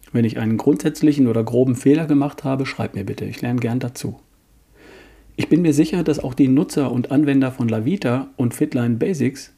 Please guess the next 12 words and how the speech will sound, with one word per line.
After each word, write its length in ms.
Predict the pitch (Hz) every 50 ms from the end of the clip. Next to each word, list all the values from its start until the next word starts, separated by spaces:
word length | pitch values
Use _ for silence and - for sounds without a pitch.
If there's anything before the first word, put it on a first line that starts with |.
| - -
eine 160 | 127 131 127
positive 520 | - - 160 151 147 135 147 143 143 143
Veränderung 460 | 135 147 147 151 202 220 139 110 110 104
spüren 360 | - - - 107 101 104 104
können. 320 | - 113 110 104 107 117 - _ _ _ _ _ _ _ _ _ _ -
Alle 220 | - 160 185 175
vier 180 | - - 165 160
Produkte 520 | - - 139 127 147 147 147 - 143 139
sind 160 | 123 117 107 -
völlig 340 | - - 180 170 170 156
ungefährlich, 680 | - 151 147 151 147 - - 143 139 135 135 135 - -
unbedenklich 680 | 139 139 139 143 131 135 135 135 135 - - 127 123